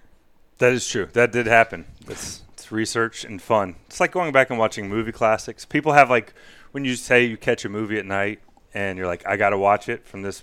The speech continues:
point in," like Tombstone, for instance, I think is a classic example if you catch it at the right time. That's the way I am with old games.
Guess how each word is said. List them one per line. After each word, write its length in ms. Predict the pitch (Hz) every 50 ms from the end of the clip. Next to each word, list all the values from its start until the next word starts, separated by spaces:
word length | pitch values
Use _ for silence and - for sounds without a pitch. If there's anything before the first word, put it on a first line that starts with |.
| - - -
point 220 | - 107 104 101
in," 80 | 101 104
like 140 | 107 101 -
Tombstone, 680 | - - 113 101 101 101 - - 107 101 104 107 113
for 180 | 117 - - 95
instance, 320 | 95 92 - - 107 98
I 80 | - 92
think 160 | - 104 92
is 80 | 92 87
a 60 | 90
classic 400 | - - 90 87 87 - - 85
example 440 | 85 82 85 87 82 82 82 - 98
if 60 | 92
you 80 | - 90
catch 260 | - - 87 - -
it 40 | 87
at 60 | 80
the 80 | - 85
right 160 | 82 80 78
time. 220 | - 85 87 98 - _ _ _ _ _ _
That's 160 | - 160 151 -
the 80 | -
way 120 | 156 147 143
I 60 | 139
am 140 | 135 123 107
with 120 | 98 98 107
old 160 | 104 101 98
games. 420 | 113 104 92 85 82 - - -